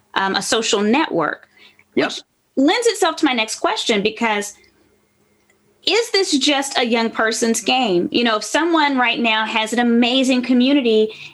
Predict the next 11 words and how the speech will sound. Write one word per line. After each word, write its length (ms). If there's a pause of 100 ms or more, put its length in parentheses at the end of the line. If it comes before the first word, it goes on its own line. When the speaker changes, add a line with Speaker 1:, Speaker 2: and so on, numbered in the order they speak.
(120)
Speaker 1:
and 500
they're 180
in 180
their 120
seventieth 760
or 180
eightieth 420
year 560
and, 180
and 300
active, 580